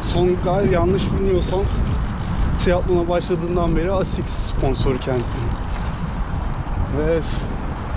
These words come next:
Kona'dan sonra bu değişti. Geçen seneki Kona yarışından sonra. Şimdi yeni sponsorunu açıkladı iki üç gün önce. Ha, bu tip bir takım bilgiler vermek istiyorum bugün.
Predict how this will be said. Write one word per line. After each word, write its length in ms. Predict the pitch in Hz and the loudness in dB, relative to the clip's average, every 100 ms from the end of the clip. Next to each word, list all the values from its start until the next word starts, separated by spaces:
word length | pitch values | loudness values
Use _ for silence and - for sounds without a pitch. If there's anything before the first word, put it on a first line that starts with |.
| - - - - | -4 -2 0 2
Kona'dan 380 | 175 170 165 | 2 2 2
sonra 300 | 156 - 160 165 160 | 0 0 0 0 0
bu 100 | 151 | 0
değişti. 500 | 160 170 - 160 160 - - - - | 0 0 -2 -2 -2 -2 -2 0 0
Geçen 280 | 156 - 156 | 2 2 2
seneki 320 | - 147 139 - | 2 2 0 0
Kona 180 | 156 143 | 0 2
yarışından 460 | 139 - 135 123 | 0 0 0 2
sonra. 260 | 120 - - - - - - - - - - - - - - | 2 2 0 0 0 0 0 0 0 -2 -2 -2 0 -2 0
Şimdi 200 | 156 147 | 0 2
yeni 340 | 175 170 156 165 | 2 2 2 2
sponsorunu 680 | - 160 151 - 156 165 170 | 2 0 0 2 2 4 2
açıkladı 340 | 139 151 131 135 | 0 0 0 0
iki 100 | - | 0
üç 120 | 139 - | 2 2
gün 260 | - - | 2 2
önce. 160 | - - - - - - - - | 2 0 0 -2 -2 0 0 2
Ha, 140 | 160 | 0
bu 80 | 208 | 2
tip 160 | - - - - | 2 2 2 2
bir 120 | - | 0
takım 300 | 196 - 180 | 0 0 2
bilgiler 380 | 180 170 170 156 | 2 2 2 2
vermek 340 | 143 131 - - | 2 2 2 0
istiyorum 300 | - 131 127 127 | 2 2 2 2
bugün. 140 | 156 | 2